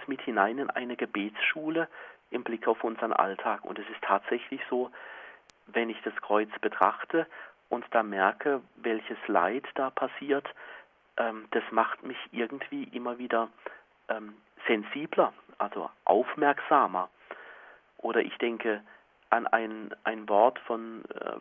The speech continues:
Pater Kentenich, äh, der, der Gründer der Schönstadtbewegung, der hat einmal gesagt, also wenn ich das Leben Jesu betrachte, dann wird meine Seele wachgerufen. Also, ähm, dass da etwas in mir passiert,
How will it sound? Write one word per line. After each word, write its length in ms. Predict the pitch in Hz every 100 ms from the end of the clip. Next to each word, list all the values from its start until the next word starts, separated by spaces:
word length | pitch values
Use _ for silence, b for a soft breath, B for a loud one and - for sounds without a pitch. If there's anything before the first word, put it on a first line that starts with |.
| -
Pater 340 | 113 110 113
Kentenich, 640 | 107 - 110 113 139 139 135 -
äh, 180 | - 110
der, 260 | 113 113 -
der 320 | - 117 113 113
Gründer 280 | - 120 120
der 120 | 113
Schönstadtbewegung, 840 | 110 113 117 131 - 135 123 131 135
der 120 | 120
hat 120 | 120 - B B B B
einmal 300 | - 117 117
gesagt, 340 | 113 113 117 -
also 240 | 110 117
wenn 120 | 117
ich 100 | 117
das 120 | - 110
Leben 300 | 107 107 123
Jesu 360 | 113 113 113 127 _
betrachte, 560 | - - 98 101 - 139
dann 200 | 127 120
wird 160 | 117
meine 280 | 120 110 107 104
Seele 420 | 107 104 123 139 113
wachgerufen. 880 | 101 - - 139 - 247 - - 87 _ _ B B B B B B B B -
Also, 420 | 107 104 110 107 B B B B B -
ähm, 460 | 104 110 110 107 104 -
dass 240 | 104 117 -
da 80 |
etwas 360 | 117 - - 139
in 240 | - 131 127
mir 220 | 127 120
passiert, 760 | - 117 113 - 123 143 185